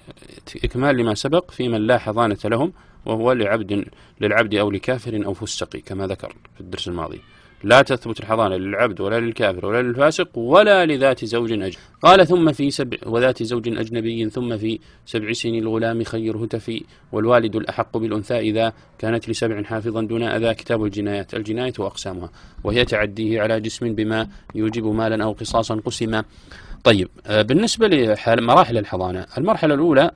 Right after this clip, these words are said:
قبل السبع سنين، وهذا بلا شك الأم هي الأولى بذلك. ال-، الطفل قبل سبع سنين أمه أولى بالحضانة من أبيه، لكن بعد السبع سنين ما الذي نعمله بعد ذلك؟ طبعًا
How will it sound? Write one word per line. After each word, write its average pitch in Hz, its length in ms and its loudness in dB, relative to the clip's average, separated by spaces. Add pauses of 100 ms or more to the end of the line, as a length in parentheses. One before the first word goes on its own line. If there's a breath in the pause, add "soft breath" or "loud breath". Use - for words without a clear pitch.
قبل 135 200 4
السبع 117 380 -4
سنين، - 300 0 (300)
وهذا 160 360 6
بلا 135 200 4
شك - 280 -4
الأم 123 300 2 (500 soft breath)
هي 127 160 2
الأولى 120 380 2
بذلك. 95 500 -6 (580)
ال-، 98 240 -8
الطفل 139 480 -2 (480)
قبل 101 280 2
سبع 113 240 -2
سنين 120 460 0 (460 soft breath)
أمه 104 320 2
أولى 131 460 4 (140)
بالحضانة 110 520 0
من 156 160 -2
أبيه، 90 280 -10 (760 soft breath)
لكن 104 280 0
بعد 214 200 2
السبع 160 340 -2
سنين 98 440 -2 (240)
ما 120 140 2
الذي 139 280 4
نعمله 104 440 0
بعد 95 220 0
ذلك؟ 95 280 -2
طبعًا 101 300 -2